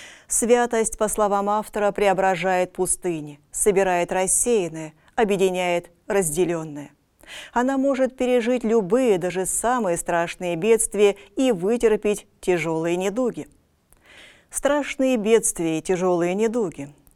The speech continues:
В жизни много того, что причиняет нам боль.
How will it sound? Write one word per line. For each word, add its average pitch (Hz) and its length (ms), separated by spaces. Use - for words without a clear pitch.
В 180 100
жизни 202 520
много 202 420
того, 170 360
что 175 280
причиняет 170 600
нам 175 240
боль. 160 260